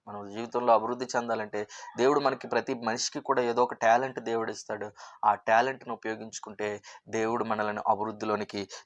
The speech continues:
తీసుకుని వస్తాడని దేవుని వాక్యం తెలియజేస్తుంది. దేవుడు మనకిచ్చిన సామర్థ్యత చొప్పున, మనకు అనుగ్రహించినటువంటి శక్తి చొప్పున, మనకు అనుగ్రహించినటువంటి సామర్థ్యత చొప్పున మనం పని చేసుకున్నప్పుడు, మన పనిలో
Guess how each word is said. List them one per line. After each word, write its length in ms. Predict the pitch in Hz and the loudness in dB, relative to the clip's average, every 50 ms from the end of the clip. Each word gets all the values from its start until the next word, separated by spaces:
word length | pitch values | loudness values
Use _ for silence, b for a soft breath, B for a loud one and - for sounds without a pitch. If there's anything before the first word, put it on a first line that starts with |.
| _ - | _ -2
తీసుకుని 380 | 110 113 107 - - - 107 | 0 0 0 0 -2 -2 0
వస్తాడని 500 | 104 104 104 - - 104 101 101 104 104 | 2 2 2 2 0 0 0 0 0 -2
దేవుని 300 | 98 101 101 101 101 101 | -4 -4 -4 -4 -4 -4
వాక్యం 320 | 98 98 98 - - 104 98 | -4 -4 -4 -6 -10 -16 -16
తెలియజేస్తుంది. 680 | - 95 95 92 95 101 98 98 - - - 98 98 _ _ _ _ _ _ _ - | -14 -16 -16 -16 -16 -16 -16 -16 -18 -20 -20 -20 -20 _ _ _ _ _ _ _ -4
దేవుడు 240 | 107 110 110 113 113 | 0 2 2 2 2
మనకిచ్చిన 420 | 117 113 - 120 104 - 120 117 | 2 0 -2 -6 -8 -6 -6 -6
సామర్థ్యత 600 | 113 - 117 113 120 127 127 117 107 - 143 135 - | 0 4 6 6 6 6 2 0 0 -4 -4 -4 -6
చొప్పున, 400 | 113 - 117 - - 101 95 95 | -10 -10 -12 -12 -12 -18 -20 -6
మనకు 280 | 101 107 110 - 113 | -6 -6 -4 -2 -4
అనుగ్రహించినటువంటి 720 | 110 117 113 117 117 123 123 - - 123 117 120 117 113 | -4 -4 -4 -4 -4 -6 -6 -6 -10 -10 -10 -10 -12 -10
శక్తి 320 | 107 - - 107 - - 127 | -10 -10 -10 -10 -10 -10 -10
చొప్పున, 380 | - - 110 - - 110 101 - B B B B B B - | -10 -10 -10 -8 -8 -8 -8 -8 B B B B B B -2
మనకు 360 | 110 110 110 - - 110 104 B B B B B B - - 104 - - 123 | -2 -2 -2 0 -4 -6 -6 B B B B B B -18 -18 -16 -6 -4 -2
అనుగ్రహించినటువంటి 720 | 113 123 120 123 131 127 117 123 120 95 107 117 120 - | -2 0 0 0 -2 -2 -4 -6 -8 -6 -6 -6 -6 0
సామర్థ్యత 520 | - 113 113 123 131 123 - 139 139 123 | 2 4 4 4 2 -2 -2 -6 -6 -6
చొప్పున 320 | 127 - 139 - - 113 110 | -6 -8 -10 -10 -8 -8 -6
మనం 200 | 107 107 107 - - | -6 -6 -6 -6 -8
పని 160 | 104 104 101 98 | -8 -8 -6 -8
చేసుకున్నప్పుడు, 460 | 101 101 - - 104 98 95 - 101 | -8 -8 -10 -12 -14 -14 -14 -14 -8
మన 160 | 101 104 104 | -6 -6 -6
పనిలో 380 | 107 - 107 113 117 123 117 | -2 -2 -2 0 2 2 2